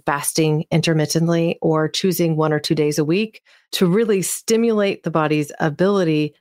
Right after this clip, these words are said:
to harness the power of autophagy. Now, whether that be consuming something like rapamycin, that is left up to you. I encourage you to pick up a copy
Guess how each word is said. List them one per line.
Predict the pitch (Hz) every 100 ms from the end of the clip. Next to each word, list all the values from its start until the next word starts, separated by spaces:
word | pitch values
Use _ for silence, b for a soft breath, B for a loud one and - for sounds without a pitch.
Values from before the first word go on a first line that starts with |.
| -
to | 190
harness | 226 247 247
the | 247
power | 240 175 147 147 -
of | 151
autophagy. | 151 151 - 135 131 - - - _ _ _ _ _ _
Now, | 170 160 151 -
whether | 185 165 170
that | 165 -
be | 185 233 180 190 - -
consuming | 175 165 170 170
something | 165 160 170
like | 160 151
rapamycin, | 156 147 160 151 151 151 185 214 214 _ _ _ -
that | 156
is | 156 151
left | 143 151
up | 139
to | 156
you. | 143 139 135 _ _ -
I | 180
encourage | 180 233 226
you | 226
to | 202
pick | 180 165
up | 165
a | 160
copy | - 151 - 143